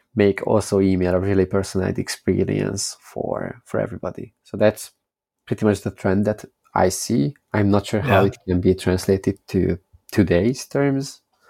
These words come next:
Speaker 1: maybe only if we say that what we already discussed, the, the segmentation and personalization. I just think that, um, much of,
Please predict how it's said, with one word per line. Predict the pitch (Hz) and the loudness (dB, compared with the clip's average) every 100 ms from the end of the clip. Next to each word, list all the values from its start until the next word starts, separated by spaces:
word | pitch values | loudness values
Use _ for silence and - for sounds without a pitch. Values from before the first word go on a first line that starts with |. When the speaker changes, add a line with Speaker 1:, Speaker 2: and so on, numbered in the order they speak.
| - _ _ _ | -20 _ _ _
Speaker 1:
maybe | 104 98 98 | 4 4 6
only | 98 90 95 | 4 4 0
if | - | -2
we | 101 | -2
say | - 95 92 | -2 0 0
that | 92 - _ | -2 -4 _
what | 104 - | -4 0
we | 95 | 4
already | 92 92 98 | 6 4 2
discussed, | 98 - - 92 87 | -2 -2 -2 -2 -2
the, | - - | -6 -6
the | - | -4
segmentation | - 92 95 92 101 101 101 | 0 4 4 4 2 0 -2
and | 95 - | -4 0
personalization. | 101 98 95 98 110 113 - - 107 _ _ _ _ _ _ _ _ _ - | 0 0 -6 -6 -6 -6 -8 -12 -14 _ _ _ _ _ _ _ _ _ -2
I | 98 | 0
just | 98 - - | 0 0 2
think | 107 101 | 4 6
that, | 101 - - _ - - _ _ _ _ _ _ _ _ - - _ - | 4 2 -8 _ -20 -20 _ _ _ _ _ _ _ _ -20 -20 _ -14
um, | 92 90 85 85 90 _ _ _ _ _ | -10 -8 -8 -8 -10 _ _ _ _ _
much | 135 127 - | 0 2 2
of, | 127 | -2